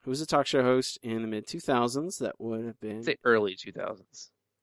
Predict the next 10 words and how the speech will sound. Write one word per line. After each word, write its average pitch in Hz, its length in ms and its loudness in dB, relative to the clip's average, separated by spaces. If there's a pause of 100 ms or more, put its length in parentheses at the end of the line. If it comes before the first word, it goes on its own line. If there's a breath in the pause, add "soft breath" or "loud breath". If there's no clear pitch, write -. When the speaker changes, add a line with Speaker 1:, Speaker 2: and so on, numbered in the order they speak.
Speaker 1:
Two - 80 -6
thousand 277 220 2
three? 139 400 2 (300)
That's - 100 -14 (160)
mid. 110 280 -2
Is - 440 -20
that 151 80 2
not 165 140 2
mid? 190 180 8
Speaker 2:
Hmm. 113 240 -2